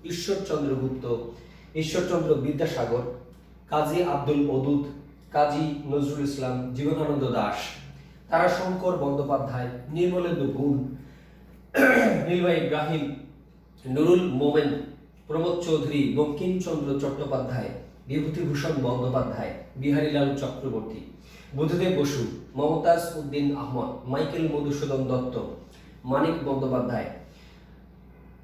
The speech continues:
মামুনুর রশিদ, মীর মোশাররফ হোসেন, মনির চৌধুরী, মোতাহার হোসেন চৌধুরী,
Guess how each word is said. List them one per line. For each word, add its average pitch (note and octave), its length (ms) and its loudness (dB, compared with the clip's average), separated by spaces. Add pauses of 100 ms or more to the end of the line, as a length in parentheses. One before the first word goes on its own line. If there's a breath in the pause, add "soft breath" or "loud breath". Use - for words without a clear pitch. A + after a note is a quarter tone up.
(840)
মামুনুর E3+ 460 4
রশিদ, - 600 -2
মীর D#3+ 220 2
মোশাররফ D#3 520 0
হোসেন, D3 400 -2 (120)
মনির D#3+ 500 0
চৌধুরী, C#3 500 0 (180)
মোতাহার D#3 420 2
হোসেন D3+ 360 -2
চৌধুরী, A#2+ 520 -2